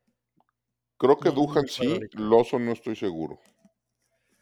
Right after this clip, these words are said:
Speaker 2: Pero no, pues yo creo que irán a la segura, pondrán a,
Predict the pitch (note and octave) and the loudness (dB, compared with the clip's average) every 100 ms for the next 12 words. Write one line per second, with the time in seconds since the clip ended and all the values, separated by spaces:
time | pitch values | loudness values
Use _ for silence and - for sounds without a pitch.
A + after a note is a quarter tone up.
0 | _ _ _ _ _ _ _ _ _ _ | _ _ _ _ _ _ _ _ _ _
1 | F3 F3 A3 G#3 E3 F3 E3+ - C3+ C3+ | 4 4 4 0 0 -2 0 -4 -4 -6
2 | C3 A#2+ A#2+ B2 B2+ A#2 G#2+ A2 G#2+ A2 | -6 -6 -6 -6 -6 -8 -12 -12 -12 -20